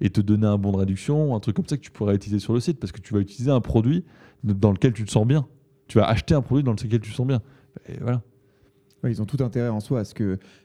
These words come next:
Speaker 2: ton expérience, elle soit maximale parce que, euh, bah, tu vas racheter, parce que tu vas en parler positivement,
Speaker 1: Exactement.
Speaker 2: et, et cetera.
Speaker 1: Et, et alors, j'ai, j'ai une objection, euh, c'est toujours un peu la même, c'est, « Ouais, mais bon, euh,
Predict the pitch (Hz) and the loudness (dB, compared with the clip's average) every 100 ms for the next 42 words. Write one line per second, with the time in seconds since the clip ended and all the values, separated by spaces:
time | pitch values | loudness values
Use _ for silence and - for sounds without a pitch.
0 | - - 117 110 - 117 127 110 - 110 | -14 -6 -4 -4 -4 -4 -2 -6 -4 -4
1 | 101 101 - 113 127 - 101 - 120 120 | -4 -6 -6 -4 -4 -4 -6 -4 -4 -4
2 | 123 107 90 90 87 95 92 101 101 90 | -4 -6 -6 -6 -8 -8 -10 -4 -4 -4
3 | 98 117 127 - 98 - 107 - 107 95 | -4 -4 -4 -6 -8 -6 -6 -6 -6 -4
4 | 95 95 98 95 - 92 113 131 - 131 | -4 -4 -4 -6 -8 -6 -4 -6 -6 -2
5 | 95 107 104 101 98 104 107 101 90 - | 0 2 2 0 -2 -6 -6 -6 -6 -2
6 | 127 135 123 110 87 - _ _ _ - | -2 -2 -2 -6 -6 -12 _ _ _ -14
7 | 98 113 101 113 127 120 127 - 147 135 | -12 -8 -4 0 2 2 0 -2 -2 0
8 | 110 98 95 95 95 92 127 - - - | 2 2 2 0 0 0 -2 -6 -10 -6
9 | 113 107 104 107 135 127 - 104 113 110 | -2 2 2 2 0 -2 -2 0 2 0
10 | 110 123 113 104 98 | -2 -4 -6 -6 -8